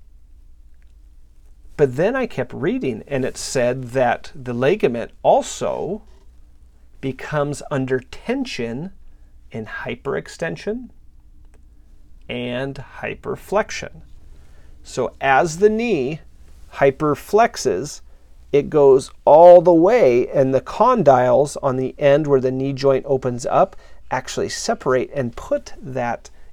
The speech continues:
M C L under strain. And when the knee's in hyperextension, it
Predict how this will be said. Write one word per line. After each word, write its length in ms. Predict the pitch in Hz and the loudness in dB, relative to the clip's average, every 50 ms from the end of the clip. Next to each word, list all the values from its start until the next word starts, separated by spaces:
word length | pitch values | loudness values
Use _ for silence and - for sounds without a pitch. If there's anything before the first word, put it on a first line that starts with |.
| - | -8
M 180 | - 147 170 185 | -6 -6 -4 -6
C 300 | 180 - - 208 190 151 | -6 -8 -8 -6 -4 -4
L 240 | 120 117 127 143 - | -4 -4 -6 -8 -8
under 300 | - 127 120 120 147 143 | -10 -12 -12 -12 -12 -12
strain. 520 | - - - - - 190 214 240 - - - - - - - - - - - - - - - - - - - - - - - - - - - - - - - - - - - - - - - | -14 -14 -14 -10 -8 -8 -8 -8 -10 -14 -16 -20 -20 -20 -20 -20 -20 -20 -20 -20 -20 -20 -20 -20 -20 -20 -20 -20 -20 -20 -20 -20 -20 -20 -20 -20 -20 -20 -20 -20 -20 -20 -20 -20 -20 -12 -4
And 140 | 143 143 151 | -2 0 2
when 140 | 156 156 156 | 2 2 2
the 80 | 143 | 2
knee's 220 | 147 170 196 180 165 | 0 0 -2 -2 -2
in 100 | 156 131 | -4 -4
hyperextension, 1080 | - - 220 254 247 226 165 131 - - - - 131 123 120 - - 127 139 151 - - | -2 -4 -4 -2 -2 -2 -4 -4 -6 -8 -8 -6 -6 -6 -6 -6 -6 -8 -8 -8 -8 -6
it 240 | 131 135 127 - | -6 -6 -6 -8